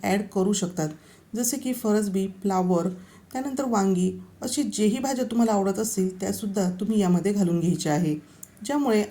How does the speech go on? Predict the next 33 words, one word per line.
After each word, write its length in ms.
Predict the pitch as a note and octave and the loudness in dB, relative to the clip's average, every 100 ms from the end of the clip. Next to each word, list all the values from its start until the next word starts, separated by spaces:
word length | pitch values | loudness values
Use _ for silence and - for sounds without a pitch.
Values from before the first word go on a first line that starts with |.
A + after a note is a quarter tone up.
| - | -6
आपली 200 | F#3 G#3+ | -4 -2
ही 160 | A#3 A3+ | 0 0
खिचडी 380 | B3 A#3 F#3+ F#3 F#3 G3+ | -2 0 2 2 -2 -4
अजूनच 480 | G3 A#3 G3+ F#3+ G3 | -2 0 0 0 0
जास्त 280 | F#3 - | 0 0
अशी 200 | F#3 F3+ | -2 -2
पौष्टिक 460 | A#3 F3+ E3 F#3+ F3+ | -4 -4 -4 -4 -2
होईल. 200 | D#3+ D3+ D3+ - - - - - | 0 0 -2 -12 -20 -20 -16 -12
आता 200 | A#3 C#4+ | -2 -2
आपण 220 | C#4+ C4 | 0 0
गॅसची 340 | G#3+ G3+ - | 0 0 -2
फ्लेम 280 | G#3+ A3+ F#3+ F#3 F#3+ | -6 -2 -2 -2 -4
अगदी 240 | F#3+ A#3 | -4 0
लो 100 | A3+ | 0
ठेवायची 420 | A3 A#3 A#3 A3 G3+ | 0 0 0 0 2
आहे 220 | G3 G3 - - | 2 0 -4 -2
आणि 100 | G#3 | 0
काही 200 | G3+ G#3+ | 2 2
मसाले 400 | G3+ F3+ F3 E3+ | 2 2 2 2
घालणार 280 | F#3 D3+ D3+ | 2 2 0
आहोत. 200 | D#3 D3+ - - - - | -2 -4 -10 -20 -16 -10
तर 80 | - | -2
एक 260 | A#3+ A#3+ | -2 -2
चमचा 340 | D4 B3+ A#3 G#3+ G3 | -4 -2 0 -2 -2
धने 180 | A3 G#3 | 2 2
पावडर 320 | A3 A3+ A3 | 2 0 0
घातलेली 380 | A3+ A3+ F#3+ F#3 | 0 0 2 2
आहे, 280 | G3 G3+ F3+ F#3 - - | 4 2 2 0 -6 -6
एक 200 | G3+ - | -6 -2
चमचा 280 | A#3 A#3+ | -2 -2
घालून 240 | A#3+ A3+ G#3 | 0 2 2
घेतलेला 320 | G#3 G#3 G#3+ | 2 2 2
आहे 220 | G#3+ F3 | 2 2